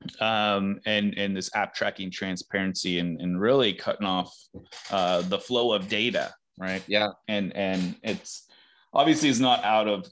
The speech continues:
Speaker 1: Apple, the goodness of Apple's heart, right? That's, that's what their marketing team's all about. Like, "Hey, we're all about privacy." Like, "Yeah, okay, whatever, bullshit."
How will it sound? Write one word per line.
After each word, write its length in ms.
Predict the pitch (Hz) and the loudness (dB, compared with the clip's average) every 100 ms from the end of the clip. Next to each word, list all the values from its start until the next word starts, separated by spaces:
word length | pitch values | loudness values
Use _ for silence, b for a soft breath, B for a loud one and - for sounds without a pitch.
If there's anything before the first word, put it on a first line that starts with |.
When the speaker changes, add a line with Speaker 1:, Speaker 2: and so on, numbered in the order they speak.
| 110 | 0
Speaker 1:
Apple, 400 | 98 104 101 101 | 0 0 -4 -2
the 80 | 110 | -2
goodness 340 | 120 110 104 | 0 0 0
of 100 | 107 | 2
Apple's 380 | 101 101 104 101 | 2 0 -2 -2
heart, 440 | 104 92 95 - - | 0 2 2 0 -2
right? 220 | 107 107 | -2 0
That's, 320 | 110 104 - 139 120 | -2 -2 -6 -10 -4
that's 320 | 113 117 - 127 | 0 0 0 -6
what 140 | 120 | 0
their 120 | 117 | 2
marketing 340 | 117 160 143 117 | 4 4 4 2
team's 200 | 117 104 | 2 2
all 120 | 101 | 4
about. 200 | 101 98 | 4 2
Like, 120 | 110 | 2
"Hey, 100 | 139 | 0
we're 160 | 123 127 | 0 0
all 80 | |
about 220 | 127 117 - | 2 2 2
privacy." 420 | 120 117 113 95 | 0 0 -4 -8
Like, 180 | 90 92 | -8 -8
"Yeah, 300 | 98 98 87 104 | -4 0 0 0
okay, 240 | 85 85 _ _ | -4 -8 _ _
whatever, 280 | 92 92 90 | -4 -2 -2
bullshit." 540 | 85 98 104 - 82 | -2 0 0 -2 -4